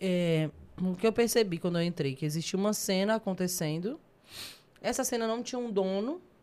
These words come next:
entendeu? Não tinha ali alguém que organizava a coisa, não existia o sindicato do humorista. Então, você tinha que se aproximar de quem tava produzindo assistir,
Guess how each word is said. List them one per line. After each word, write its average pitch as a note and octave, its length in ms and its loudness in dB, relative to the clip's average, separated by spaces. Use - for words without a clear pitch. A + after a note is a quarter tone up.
entendeu? F3+ 340 0
Não G#3 100 2
tinha B3 360 -2
ali G#3+ 240 0
alguém G#3 580 4
que A#3+ 140 -4
organizava G3 760 0
a F#3+ 60 -2
coisa, F#3+ 280 -4
não G3 80 -2
existia F#3 320 -4
o G#3 40 0
sindicato F#3+ 760 2
do F#3 160 0
humorista. D3+ 760 -4
Então, A3+ 400 -2
você C4+ 220 -4
tinha C4 200 -8
que C4+ 140 -10
se - 100 -4
aproximar B3 560 -2
de B3 80 -8
quem B3+ 140 -8
tava A#3+ 240 -4
produzindo C4 880 0
assistir, B3+ 840 -6